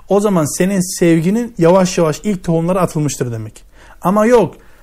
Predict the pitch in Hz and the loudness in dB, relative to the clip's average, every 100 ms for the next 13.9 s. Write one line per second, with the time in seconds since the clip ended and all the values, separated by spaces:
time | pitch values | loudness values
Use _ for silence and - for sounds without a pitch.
0 | - - 156 185 214 262 247 - 240 233 | -8 0 2 4 4 6 4 4 0 0
1 | 196 208 220 220 - 202 196 240 254 185 | 0 0 0 -2 -2 -2 -2 -4 -2 -2
2 | - 175 180 185 190 208 247 214 185 185 | 0 2 2 2 0 0 2 0 0 -2
3 | 185 - 196 190 196 175 170 160 170 170 | -2 -2 -2 -2 -4 -4 -2 -2 0 2
4 | 208 254 226 180 165 143 139 123 156 202 | 2 2 4 2 2 0 -4 -4 -8 -10
5 | - - - - - 160 160 151 147 139 | -18 -20 -12 -10 -4 -2 -2 -4 -4 -8
6 | - 151 156 151 143 135 139 170 151 160 | -6 -2 0 2 0 -4 -4 -4 -4 -4
7 | 147 139 - 139 135 131 131 - 127 123 | -2 -2 -4 -8 -6 -6 -6 -6 -6 -6
8 | 117 170 156 135 135 123 139 127 127 135 | -4 0 0 0 -4 -6 -4 -4 -4 -6
9 | 113 - - - - 202 214 214 190 175 | -10 -12 -20 -14 -2 0 2 0 0 0
10 | 190 175 170 175 180 170 165 170 - 156 | 2 0 0 0 -2 -2 -4 -2 -2 -2
11 | 175 160 156 180 180 - - 151 139 139 | -2 0 0 0 -2 -10 -4 -2 0 -4
12 | 123 - - - - - - - - - | -6 -10 -18 -20 -20 -20 -20 -10 -4 0
13 | 165 180 - 190 196 190 208 202 | 0 0 0 -2 -2 -2 -2 -2